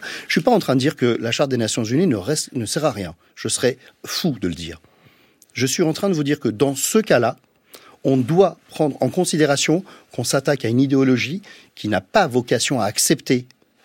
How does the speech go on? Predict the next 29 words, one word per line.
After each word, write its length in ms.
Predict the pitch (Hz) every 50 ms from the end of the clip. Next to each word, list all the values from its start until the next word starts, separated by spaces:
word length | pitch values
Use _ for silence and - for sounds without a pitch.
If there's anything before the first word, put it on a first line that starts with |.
| - -
les 120 | 98 104
mêmes 240 | 110 135 160 165 151
règles, 380 | 127 107 113 143 170 170 120 - _
puisqu'elle 260 | - - - - 101
ne 60 | 92
les 100 | 90 87
respecte 500 | 107 107 147 180 - - - 151 - -
pas, 240 | 101 - - 123 165 - - - - - - - _
à 100 | 123 131
protéger 560 | - - 135 247 240 - - 175 139 170 160
sa 160 | - - 117
population, 640 | - - 123 - - 107 92 82 - - 143 180 196
puisqu'elle 260 | - - - - 110
ne 80 | 113
les 100 | 110 107
respecte 520 | 110 - 208 202 - - 170 - - - 95
pas, 200 | - 120 135 175 - - - - - - _
et 80 | - 147
qui 180 | 127 - - 156
a 60 | 135
même 220 | 160 233 254 226
écrit 260 | 185 - - - 202
l'inverse 800 | 175 151 170 202 233 233 185 170 208 254 - - - - - - _ _
dans 140 | - 156 151
ses 160 | - - 160
textes. 440 | - - 240 226 - - - - - _ _ _ _ _ _ _ _ -
Dans 100 | - 127
ses 160 | - - 180
textes. 440 | 165 - 202 196 - - - - -